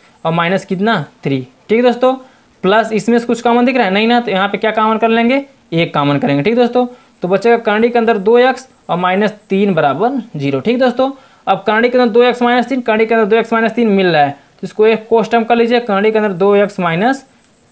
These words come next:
तीन, अगले कोष्टक में बचेगा करनी के अंदर दो एक्स प्लस वन इक्वल टू ज़ीरो, ठीक है। अब हम इसको अलग अलग बराबर कर लेंगे, ठीक है दोस्तों।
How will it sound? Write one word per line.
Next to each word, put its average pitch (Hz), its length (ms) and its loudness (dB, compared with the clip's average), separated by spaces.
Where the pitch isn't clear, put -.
तीन, 262 260 2
अगले 202 240 0
कोष्टक 220 320 -2
में 220 160 2
बचेगा 214 300 0
करनी 208 300 0
के 208 100 0
अंदर 220 280 0
दो 202 220 2
एक्स 214 260 0
प्लस 240 400 0
वन 170 260 0
इक्वल 156 360 -2
टू 269 200 -4
ज़ीरो, 143 280 -2
ठीक 240 200 -2
है। 269 100 2
अब 240 140 4
हम 254 120 2
इसको 247 200 0
अलग 214 240 2
अलग 220 160 2
बराबर 185 300 4
कर 240 120 2
लेंगे, 233 320 2
ठीक 247 360 -4
है 269 60 2
दोस्तों। 247 260 0